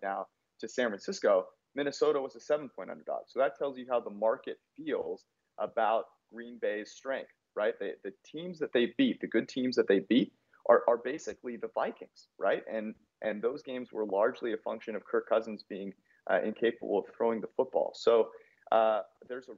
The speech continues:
reason that the Niners are seven and a half point favorites. It's well warranted. They are the more talented team, uh, at basically every single position. I guess you would say certainly Aaron Rodgers is more talented. But Aaron Rodgers, aside from this last game,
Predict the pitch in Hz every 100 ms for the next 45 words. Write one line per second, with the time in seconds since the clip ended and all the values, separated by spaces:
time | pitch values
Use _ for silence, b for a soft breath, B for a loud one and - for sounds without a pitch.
0 | - 117 143 156 160 - 147 151 - 156
1 | - - 131 135 131 131 - 131 127 117
2 | 127 143 156 - _ - - - - 92
3 | 123 117 98 113 139 147 151 - _ -
4 | 113 127 143 110 95 113 113 104 104 123
5 | - 107 - 95 110 139 - _ _ -
6 | 92 - - - _ _ _ _ _ _
7 | _ 120 - 147 139 - 110 123 131 131
8 | 127 127 104 107 110 147 139 101 107 -
9 | 107 101 - 98 - 117 110 110 101 104
10 | 101 107 110 - - 110 - 104 104 117
11 | 170 175 _ _ - 113 135 214 175 127
12 | 156 120 110 - 117 123 - 123 110 -
13 | 104 113 - - 104 127